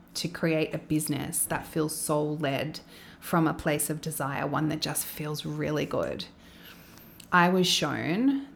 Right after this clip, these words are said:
the model that you had to work really hard for your money, you had to become very qualified in something,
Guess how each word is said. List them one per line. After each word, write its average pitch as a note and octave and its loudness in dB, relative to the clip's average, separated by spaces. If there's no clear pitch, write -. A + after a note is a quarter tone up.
the E3 4
model D#3+ 4
that D3 0
you E3+ 0
had D#3+ 0
to E3 -2
work E3 0
really D#3 2
hard E3 0
for D#3 -4
your D3+ 0
money, D#3 0
you E3 0
had D#3+ -2
to - -6
become D#3 0
very F#3 2
qualified D#3 2
in C3+ -4
something, F3 -4